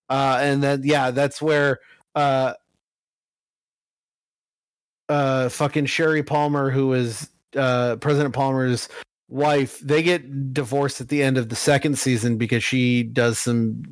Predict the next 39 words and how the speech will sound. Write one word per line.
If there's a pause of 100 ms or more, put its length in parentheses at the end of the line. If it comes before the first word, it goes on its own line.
(120)
dirty
shit.
She's
like,
"Oh,
I
did
it
for
the (140)
best." (320)
And
then, (100)
oh,
that's
where
Jack (320)
finally
kills
Nina
Myers.
That's
a
good
one. (380)
And,
uh, (340)
yeah, (160)
uh,
no,
at
no
point
are
they,
do
they
ever
talk.